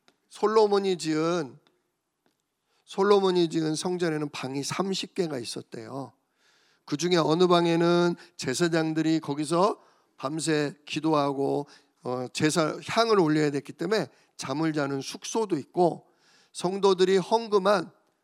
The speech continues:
어, 시-, 십일조. 그 당시에는 십일조가 돈이 아닌 곡-, 곡식을, 농사를 지으면 곡식을 자루째 갖다 바치기도 했거든요. 그래서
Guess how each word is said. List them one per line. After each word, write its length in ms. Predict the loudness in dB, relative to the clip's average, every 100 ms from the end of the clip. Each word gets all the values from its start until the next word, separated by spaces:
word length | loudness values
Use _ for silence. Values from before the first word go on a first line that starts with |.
| _ _
어, 320 | -16 -14 -14 -14
시-, 160 | -12
십일조. 580 | -10 -6 -6 -6 -8 -10 _ _ _ -6
그 100 | 2
당시에는 440 | 2 4 2 0
십일조가 800 | 0 -4 -6 -4 -2 0 0 -4 _ _ _ _ _ _ _ _ _ _ _
돈이 360 | 4 6 6 4
아닌 420 | 2 2 0 -4 _ _ 0
곡-, 380 | 0 0 -8 _ _ -4
곡식을, 680 | -4 -2 -4 0 0 0 -6 _ _ _
농사를 500 | -4 -2 0 4 4
지으면 480 | 2 -2 0 -2 -4 _ _ _ _ _ _ _ _
곡식을 580 | -8 -6 -6 -2 2 2 0 _ -8
자루째 540 | -2 0 0 2 0
갖다 360 | 0 -4 -2 -4
바치기도 540 | -6 -8 -6 -8 -8
했거든요. 640 | -8 -8 -8 -8 -14 -18 -20 _ _ _ _ _ _ _ -2
그래서 400 | 4 6 6